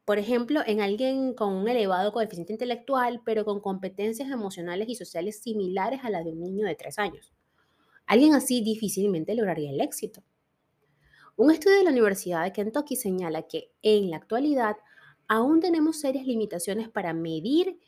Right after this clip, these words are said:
y evaluar la inteligencia emocional. Sin embargo, hay algo evidente.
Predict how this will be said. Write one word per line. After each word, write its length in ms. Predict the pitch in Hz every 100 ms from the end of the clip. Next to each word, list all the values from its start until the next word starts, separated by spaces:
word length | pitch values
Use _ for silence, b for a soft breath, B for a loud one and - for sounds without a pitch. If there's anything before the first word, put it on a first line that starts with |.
| b b -
y 120 | 220
evaluar 420 | 185 170 175 165
la 80 | 170
inteligencia 560 | 170 165 160 165 151
emocional. 440 | 156 160 - 143 - _ _ _
Sin 220 | - 139
embargo, 560 | 147 185 285 233 262 - _ _ -
hay 180 | 262 294
algo 260 | 311 302
evidente. 600 | 277 208 165 135 151 -